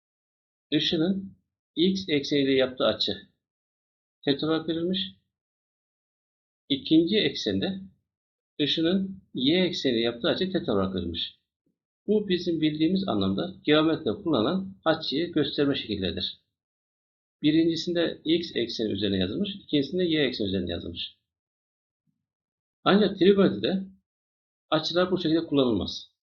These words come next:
Trigonometride açılar işlemlerde ve fonksiyonlarda kullanılırken x ekseni üzerinden başlar, pozitif yönde yaptığı açıyı a-, alır. Yani birinci grafikte burada taradığımız bölge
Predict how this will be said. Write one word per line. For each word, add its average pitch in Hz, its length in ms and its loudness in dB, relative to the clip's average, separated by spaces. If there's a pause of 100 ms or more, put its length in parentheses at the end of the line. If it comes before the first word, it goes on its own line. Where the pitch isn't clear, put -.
(100)
Trigonometride 190 420 2
açılar 131 460 -2
işlemlerde 131 560 0
ve 98 160 2
fonksiyonlarda 113 800 -2 (500)
kullanılırken 180 760 2 (840)
x 196 340 2
ekseni 135 340 2
üzerinden 95 340 0
başlar, 143 440 2 (720)
pozitif 196 500 2
yönde 139 240 2
yaptığı 135 320 2
açıyı 143 840 0
a-, 95 260 -2 (100)
alır. 87 460 -8 (1040)
Yani 135 260 2
birinci 151 360 2
grafikte 151 580 0 (220)
burada 156 260 0
taradığımız 117 520 0
bölge 127 420 0